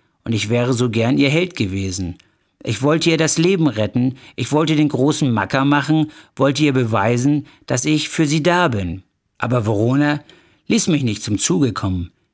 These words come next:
Ich überlegte fieberhaft, was, wenn sie jetzt weiter die Hysterische spielt? Wie sollte ich ihr wieder zu einem klaren Kopf verhelfen? Bei der D L R G lernt man, gerät einer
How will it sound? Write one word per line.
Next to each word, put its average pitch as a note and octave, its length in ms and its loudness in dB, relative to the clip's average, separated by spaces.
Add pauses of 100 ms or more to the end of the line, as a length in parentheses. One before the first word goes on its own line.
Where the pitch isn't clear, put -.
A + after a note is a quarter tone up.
Ich - 120 -16
überlegte A#2 500 0
fieberhaft, A#2 680 0 (440)
was, - 380 0 (380)
wenn B2+ 160 0
sie C3 220 0
jetzt C3+ 340 0
weiter D3 300 0
die D3 140 2
Hysterische D3+ 600 0
spielt? F#2+ 560 -6 (480)
Wie A#2+ 80 0
sollte C#3+ 380 0
ich C#3+ 180 2
ihr C#3+ 180 0
wieder D#3 340 2 (200)
zu - 140 -2
einem C3 160 2
klaren C#3+ 380 2
Kopf F#3 200 -2
verhelfen? G2+ 720 -4 (520)
Bei A2 120 -12
der F#2 160 -10
D G2+ 140 -6
L G2+ 100 -4
R G2+ 100 -4
G A2 220 -2
lernt B2+ 340 0
man, B2 280 0 (320)
gerät C3 440 0
einer C3+ 460 2